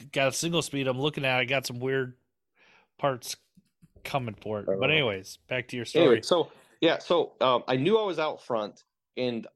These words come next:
Speaker 2: you know, I wanted to, to hold the lead, right? And I didn't,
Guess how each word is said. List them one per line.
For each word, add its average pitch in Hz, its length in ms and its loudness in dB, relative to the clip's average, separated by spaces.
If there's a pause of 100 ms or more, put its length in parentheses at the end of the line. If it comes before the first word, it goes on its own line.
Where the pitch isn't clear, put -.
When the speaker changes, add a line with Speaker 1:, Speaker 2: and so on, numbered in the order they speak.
(220)
Speaker 2:
you 156 160 -4
know, 113 300 2 (520)
I 131 80 2
wanted 135 380 0
to, - 100 -20
to 123 80 -6
hold 151 300 0
the 120 80 2
lead, 135 320 -2
right? 113 240 0
And 120 120 -2
I 117 100 -2
didn't, 185 440 -6